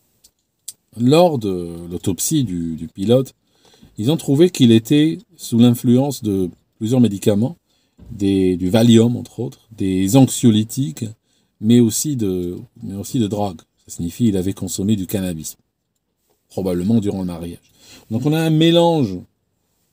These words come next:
de drogue, euh, de drogue légale et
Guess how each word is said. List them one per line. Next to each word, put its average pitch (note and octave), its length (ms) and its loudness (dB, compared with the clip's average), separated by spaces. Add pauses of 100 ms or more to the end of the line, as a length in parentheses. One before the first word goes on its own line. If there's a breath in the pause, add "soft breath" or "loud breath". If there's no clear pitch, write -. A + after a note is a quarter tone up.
de A2 220 2
drogue, D3 600 2 (440)
euh, G#2 80 -12
de A2 100 -2
drogue B2+ 260 6
légale D3 540 4
et G#2+ 420 2